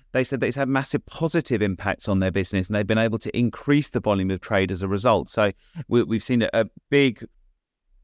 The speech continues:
rebalancing of the U K's economy on the basis of, of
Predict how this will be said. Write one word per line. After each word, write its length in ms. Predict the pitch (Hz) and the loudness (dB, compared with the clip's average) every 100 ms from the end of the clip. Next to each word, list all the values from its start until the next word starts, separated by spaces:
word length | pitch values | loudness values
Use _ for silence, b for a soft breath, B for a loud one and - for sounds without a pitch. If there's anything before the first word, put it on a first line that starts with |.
| _ 104 | _ -10
rebalancing 1040 | 113 143 143 139 139 117 - - 101 87 - _ _ 107 | 0 2 4 4 4 2 -2 0 0 0 -4 _ _ 0
of 160 | 95 | 2
the 80 | 107 | 0
U 200 | 101 113 | 2 0
K's 300 | 110 101 92 | 2 -2 -2
economy 380 | - 110 98 95 | -4 0 0 2
on 340 | 95 - 101 | 0 0 -2
the 60 | 98 | 0
basis 420 | 92 92 - - | 0 -2 -4 0
of, 260 | 95 92 - | 2 2 0
of 160 | 90 | -2